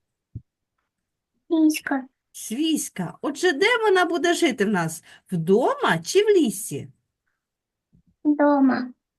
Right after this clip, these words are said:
Speaker 2: Вдома, звичайно, молодець. Е, Марк, подивись, будь ласка, хто це в нас з'явився?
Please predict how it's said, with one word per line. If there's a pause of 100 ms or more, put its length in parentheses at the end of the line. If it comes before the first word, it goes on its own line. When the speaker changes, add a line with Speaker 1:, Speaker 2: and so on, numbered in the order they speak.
(140)
Speaker 2:
Вдома,
звичайно,
молодець. (560)
Е,
Марк,
подивись,
будь
ласка,
хто
це
в
нас
з'явився?